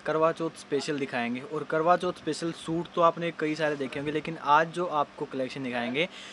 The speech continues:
वो सारा का सारा गंगा brand का collection दिखाएंगे। गंगा brand में सूट सारे ऐसे रहने वाले हैं, करवा चौथ के light color, dark color, मतलब fancy से भी fancy color आपको मिलेंगे।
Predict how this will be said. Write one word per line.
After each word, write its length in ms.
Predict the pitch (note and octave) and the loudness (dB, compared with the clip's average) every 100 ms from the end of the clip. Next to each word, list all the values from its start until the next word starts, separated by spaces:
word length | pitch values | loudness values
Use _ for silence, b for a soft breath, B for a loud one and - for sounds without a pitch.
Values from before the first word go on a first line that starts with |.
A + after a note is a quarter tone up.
| B - | B -6
वो 220 | D3+ G3+ | 4 4
सारा 380 | - D#3+ D3+ E3+ | 6 6 8 6
का 120 | E3+ | 4
सारा 300 | E3 C#3+ D3+ F3+ D#3+ | 2 2 2 0 0
गंगा 340 | F#3+ G3+ G#3 | 2 6 6
brand 280 | F3+ F3+ E3+ | 6 2 2
का 60 | D#3 | -2
collection 360 | - C3 - A#2 | -2 -2 -2 -6
दिखाएंगे। 360 | G#2+ G#2+ A#2+ | -6 -8 -8
गंगा 320 | B2 D3 D3+ | -6 0 4
brand 260 | D3+ D3+ D3+ | 4 2 -2
में 180 | D#3 E3 | -4 -6
सूट 360 | - C#3+ D3+ D#3 | -6 -4 -4 -2
सारे 340 | D3+ C#3 C#3+ | -2 0 2
ऐसे 180 | C3+ C#3+ | 0 -2
रहने 220 | C3+ B2 | -4 -2
वाले 220 | A#2 A#2 | -2 -4
हैं, 200 | A#2+ C#3+ B B B - | -6 -8 B B B -4
करवा 240 | C#3+ D3 C#3+ | 0 4 2
चौथ 300 | C#3 C3 - | 0 -6 -4
के 100 | C#3+ | -2
light 360 | B2+ B2+ C3 | 2 2 0
color, 300 | - C3 C3 B2 | -4 -2 -2 0
dark 260 | A#2+ B2 B2+ - | 2 2 0 -2
color, 180 | B2+ B2+ | -4 -4
मतलब 300 | D3 E3+ E3 | -4 -4 -4
fancy 460 | - D3 D3+ - | -2 -4 -4 -6
से 180 | B2+ E3 | -4 -2
भी 80 | F3 | -4
fancy 440 | - D#3 D#3+ - | 0 0 0 -4
color 240 | F3 E3 D3 | -4 0 2
आपको 260 | C3+ - | 0 -2
मिलेंगे। 360 | B2 G#2+ A2+ A2+ | -4 -4 -4 -6